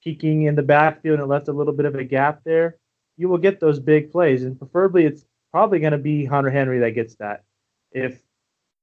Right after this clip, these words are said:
you can do a play action and keep the linebackers in just a little bit, Hunter Henry can sneak behind him for, like, a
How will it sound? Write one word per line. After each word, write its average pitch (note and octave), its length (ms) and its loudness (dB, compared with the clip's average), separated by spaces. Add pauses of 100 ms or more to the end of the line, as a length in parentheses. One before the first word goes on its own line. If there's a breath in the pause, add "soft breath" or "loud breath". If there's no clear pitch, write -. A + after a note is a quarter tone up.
you D#3+ 160 -4
can E3+ 180 2
do F3 120 8
a D#3+ 60 4
play E3+ 300 4
action E3+ 400 2
and D#3 100 -2
keep D3+ 200 -16
the D3 80 -2
linebackers D3+ 640 2
in D#3 260 -4
just D#3+ 240 -4
a D3+ 60 0
little D#3+ 240 0
bit, E3 260 2
Hunter D3+ 200 0
Henry D3+ 260 -2
can D3 80 -6
sneak D3+ 320 -12
behind D3+ 340 -2
him D3+ 100 -4
for, D3 180 -2
like, C#3+ 100 0
a B2+ 80 -6